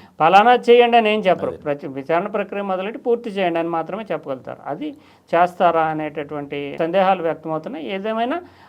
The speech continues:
Speaker 1: ఒక రా-, ప్రజాస్వామ్య స్ఫూర్తి, రాజ్యాంగ స్ఫూర్తి రి-, రిఫ్లెక్ట్ కావాలంటే
Speaker 2: మ్మ్.
Speaker 1: ఆ నిర్ణయం తీసుకోవాల్సినటువంటి అవసరం ఉందనేది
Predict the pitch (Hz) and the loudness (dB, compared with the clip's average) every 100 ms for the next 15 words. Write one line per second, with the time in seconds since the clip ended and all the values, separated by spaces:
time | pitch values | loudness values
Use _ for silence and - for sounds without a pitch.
0 | - - 240 233 226 - 185 202 220 185 | -20 -2 0 2 0 -2 2 4 4 -2
1 | 190 196 180 202 262 285 277 226 196 - | -4 -6 0 6 6 6 6 4 2 -4
2 | 151 156 160 - 175 180 190 180 180 175 | -6 -6 -8 0 0 0 -4 -6 -8 -10
3 | 170 165 156 160 151 156 160 165 160 220 | -6 -6 -6 -8 -8 -8 -6 -6 -4 -6
4 | 214 190 180 165 151 147 - 185 - - | -6 0 2 2 0 -6 -12 -14 -20 -20
5 | - - 175 185 185 196 277 269 240 233 | -20 -6 -2 0 0 2 2 2 -2 -2
6 | 208 202 180 180 170 175 165 156 180 254 | 4 4 4 -2 -2 -2 0 0 0 0
7 | 240 208 185 170 175 247 196 | 0 -2 -2 -2 -4 -6 -10